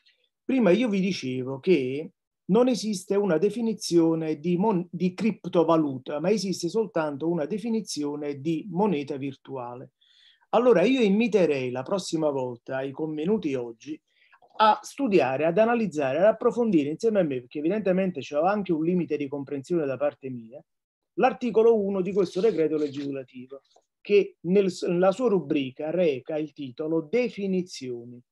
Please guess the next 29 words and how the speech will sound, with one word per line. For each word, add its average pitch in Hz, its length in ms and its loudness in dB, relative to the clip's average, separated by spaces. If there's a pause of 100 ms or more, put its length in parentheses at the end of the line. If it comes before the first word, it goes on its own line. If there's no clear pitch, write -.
(320)
dove 190 280 4
in 247 160 0
realtà 185 600 2 (140)
in 151 480 -6
quattro 190 800 -2
distinti 175 720 -6
punti 127 560 -10 (500)
definisce 240 840 -2
quelli 220 320 -2
che 262 120 -4
sono 175 360 -2
gli 170 160 -4
strumenti 151 560 -6
di 143 120 -6
pagamento. 131 720 -10 (360)
Io 262 160 -2
continuo 220 400 -2
a 233 60 0
insistere 180 500 -4
sul 175 200 -4
fatto 135 440 -12
che 156 120 -6
lo 175 120 0
strumento 208 540 -2
di 147 120 -6
pagamento 143 640 -4
richiama 214 400 -2
il 165 100 0
baratto, 143 680 -6